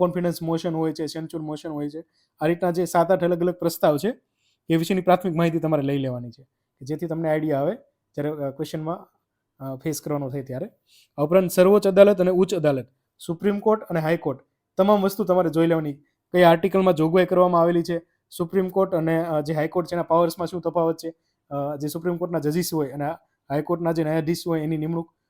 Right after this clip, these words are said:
કઈ રીતે થાય છે, કોણ નિમણૂક કરે છે, કોલેજિયમ, કોલેજિયમ સિસ્ટમ શું છે,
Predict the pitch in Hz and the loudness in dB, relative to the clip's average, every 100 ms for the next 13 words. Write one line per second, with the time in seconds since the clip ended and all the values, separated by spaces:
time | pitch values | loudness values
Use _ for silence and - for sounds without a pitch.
0 | _ 175 165 170 165 160 160 - 170 160 | _ 2 2 2 2 0 -2 0 0 2
1 | 160 165 160 156 151 151 - _ _ - | 0 -2 0 0 0 -2 -8 _ _ 0
2 | 165 170 180 175 - _ 170 165 160 165 | 4 6 4 2 -2 _ 2 4 4 0
3 | 170 - 180 165 170 165 160 | -2 -2 -2 -2 -4 -6 -4